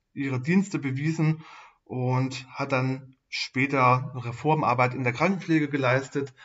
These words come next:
hat das dann Ganze nach, das Ganze nach vorn getrieben, hat dann angefangen, Ausbildungen quasi zu organisieren, wo dann Menschen, äh, ein gewisses Handwerk vermittelt bekommen haben, dass man einen Standard hat. Es war nicht mehr so wie früher, dass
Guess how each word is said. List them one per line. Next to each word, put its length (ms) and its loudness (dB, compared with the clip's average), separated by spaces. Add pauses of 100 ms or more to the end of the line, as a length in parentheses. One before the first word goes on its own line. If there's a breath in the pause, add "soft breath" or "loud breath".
(260 loud breath)
hat 140 -4
das 120 -2
dann 140 -2
Ganze 280 -2
nach, 220 -2
das 140 -14
Ganze 220 -6
nach 160 -8
vorn 220 0
getrieben, 580 -4 (360 loud breath)
hat 220 -4 (180)
dann 360 2
angefangen, 720 -4
Ausbildungen 1080 -4
quasi 760 -8
zu 200 -8
organisieren, 880 -4
wo 120 -4
dann 200 0
Menschen, 640 -2
äh, 320 -4 (440 loud breath)
ein 80 -6
gewisses 360 -6
Handwerk 580 -4
vermittelt 300 -4
bekommen 440 -6
haben, 260 -4
dass 180 -4
man 120 -8
einen 240 -6
Standard 520 -4
hat. 120 -4
Es 160 -12
war 80 -2
nicht 160 -10
mehr 100 -6
so 120 -6
wie 100 -4
früher, 320 -4
dass 200 -4